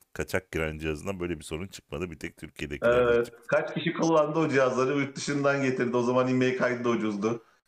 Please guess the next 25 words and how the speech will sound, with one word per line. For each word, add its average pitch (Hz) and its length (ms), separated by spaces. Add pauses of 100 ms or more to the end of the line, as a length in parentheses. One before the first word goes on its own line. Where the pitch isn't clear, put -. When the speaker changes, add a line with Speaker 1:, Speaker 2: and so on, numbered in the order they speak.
Speaker 2:
Hatta 156 500
onları 156 400
bile 175 100
e-mail 151 340
etme-, 147 340
<laughs> 135 200
ettirmediler. 156 680 (320)
İçine 170 260
e-mail 165 360
numarası 160 480
çakıp - 280
kullandılar. 135 600 (340)
Ama 175 420
hiçbiri 190 400
bozulmadı 175 580
abi. 339 240 (560)
Hiçbiri 185 360
elde 214 260
kalmadı. 233 640
Speaker 1:
Yani 113 320
şikayet 139 460
çok 139 200
abi, 123 400
çözüm 110 380
yok. - 240